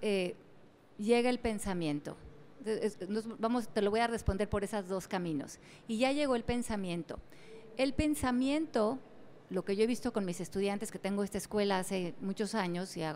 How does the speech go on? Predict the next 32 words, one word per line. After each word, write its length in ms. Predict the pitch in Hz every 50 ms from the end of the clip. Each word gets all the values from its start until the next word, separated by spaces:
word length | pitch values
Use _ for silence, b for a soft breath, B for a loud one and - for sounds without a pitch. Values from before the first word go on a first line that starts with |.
| - -
hace 140 | - 208
mucho 400 | 196 185 180 - - - - 208
trabajo, 640 | - 180 175 170 175 175 175 - - 185 175 165 - - - -
eh, 300 | - 165 - 156 151 - - - - B B B B B B B B B B B B - - - - - - - - - -
con 120 | - 190
las 140 | 185 180 180
personas, 560 | - 196 - 247 233 220 208 214 247 - - -
es 280 | 214 202 180 180 -
que 220 | - 208 196 - -
el 140 | - 214 208
pensamiento 880 | - 233 226 220 214 240 233 233 254 285 311 320 294 - 247 233 269 B B B B B B B B B - - -
o 100 | 208 202
la 160 | 196 196 -
creencia 720 | - - 202 202 208 226 247 247 - - 202 180 185 - - - -
que 100 | - 196
se 80 | - 214
vuelve 240 | 202 220 240 240 247
nuestro 340 | 240 220 196 - - 196 185
punto 300 | - 214 226 226 233 226
de 140 | 214 202
vista, 440 | 190 208 196 - - - 185 196 202 - - -
m-, 160 | 202 208 -
en 160 | - 196 202
muchas 380 | 220 240 269 294 294 - 294 269
de 60 | 247
estas 200 | 233 - 254 -
ocasiones 500 | 247 - 208 196 - 214 208 220 220 - -
creemos 440 | - 202 196 208 214 220 226 -
que 160 | - - 208 196
tenemos 960 | - - - - 226 196 196 202 208 214 233 247 247 240 240 240 226 - 226
la 160 | 220 214 214
razón. 560 | 214 220 220 214 - - 254 247 240 226 202